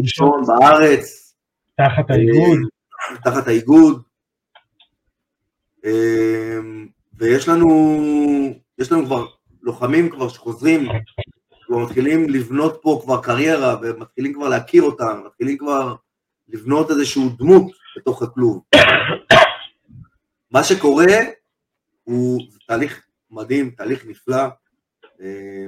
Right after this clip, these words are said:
Speaker 1: אנחנו כבר רואים כבר שלוחם שכבר היה בנבחרת, וכבר הביא מדליה באליפות עולם ומדליה באליפות אירופה,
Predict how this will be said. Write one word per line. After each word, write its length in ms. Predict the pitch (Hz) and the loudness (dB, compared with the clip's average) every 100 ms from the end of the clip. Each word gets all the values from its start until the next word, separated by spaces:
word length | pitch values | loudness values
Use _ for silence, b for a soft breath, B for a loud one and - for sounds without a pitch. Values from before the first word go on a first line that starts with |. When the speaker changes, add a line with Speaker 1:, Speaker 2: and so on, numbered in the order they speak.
| 95 | -16
Speaker 1:
אנחנו 220 | 101 104 | -18 -18
כבר 140 | - 107 | -10 -6
רואים 380 | 98 113 147 | 0 2 2
כבר 180 | 135 120 | 0 -6
שלוחם 1600 | 104 113 104 92 - _ _ _ _ _ - 92 - 135 143 151 | -4 -2 -2 -2 -8 _ _ _ _ _ -14 -14 -6 0 0 0
שכבר 360 | 123 120 - 101 | -4 -8 -8 -14
היה 180 | 101 131 | -4 -4
בנבחרת, 580 | 131 110 - 135 131 107 | -4 -8 -12 -10 -6 -6
וכבר 220 | 95 98 | -10 -14
הביא 440 | 95 90 123 160 131 | -14 -6 2 4 4
מדליה 500 | 120 113 131 147 139 | -2 -4 -2 -2 -2
באליפות 360 | 127 123 139 | -4 -6 -6
עולם 220 | 127 127 131 | -6 -6 -6
ומדליה 340 | 123 123 139 | -10 -8 -6
באליפות 380 | 135 127 120 120 | -6 -8 -6 -6
אירופה, 580 | 123 160 175 147 139 | 0 2 2 0 0